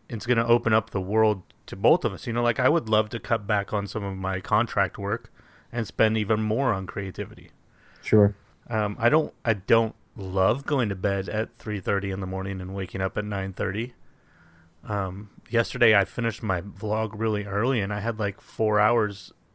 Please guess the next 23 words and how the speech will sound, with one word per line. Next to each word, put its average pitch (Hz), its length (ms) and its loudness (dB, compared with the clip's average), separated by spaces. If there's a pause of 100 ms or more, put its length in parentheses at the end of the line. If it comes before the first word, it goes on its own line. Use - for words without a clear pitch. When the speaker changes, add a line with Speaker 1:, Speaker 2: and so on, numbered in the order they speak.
(280)
Speaker 1:
of, 95 220 -8
like, 95 160 -8
free 120 240 -4
time 98 300 -4
and 95 100 -6
I 101 40 -6
didn't 98 180 -4
know 98 100 -4
what 95 140 -8
to 104 80 -12
do 101 180 -2
with 104 160 -4
myself, 98 500 -8
but 104 200 -2 (360)
I 135 60 -2
would 123 160 0
love 135 140 2
to 127 80 -2
have 110 140 2
that 104 160 -2
problem 95 300 -2
more 92 200 -4
often. - 300 -10